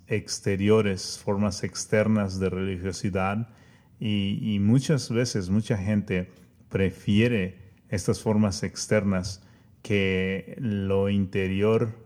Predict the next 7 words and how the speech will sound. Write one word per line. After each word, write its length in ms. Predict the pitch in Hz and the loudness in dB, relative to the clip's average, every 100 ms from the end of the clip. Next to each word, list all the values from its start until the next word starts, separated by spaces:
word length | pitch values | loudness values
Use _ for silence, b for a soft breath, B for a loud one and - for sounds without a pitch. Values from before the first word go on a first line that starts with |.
| _ - | _ -14
que, 680 | - 101 95 92 95 101 B B B B _ - _ _ - 143 131 | -6 -4 -2 -2 -4 -8 B B B B _ -20 _ _ -20 -16 -14
que 220 | - 107 | -6 -4
apunta 1000 | 98 92 120 123 131 107 95 92 107 98 | -4 -2 4 4 4 0 0 -2 -4 -4
hacia 600 | 90 - 101 92 90 92 | -6 -4 -4 -2 -2 -4
la 400 | 107 98 95 95 | -6 -6 -4 -4
sustancia 1120 | 92 - 92 - - 107 110 101 104 87 92 - | -6 -10 -10 -10 -4 -2 0 -2 -4 -4 -6 -8
de 680 | 95 95 95 90 92 - | -4 -2 -2 -2 -4 -10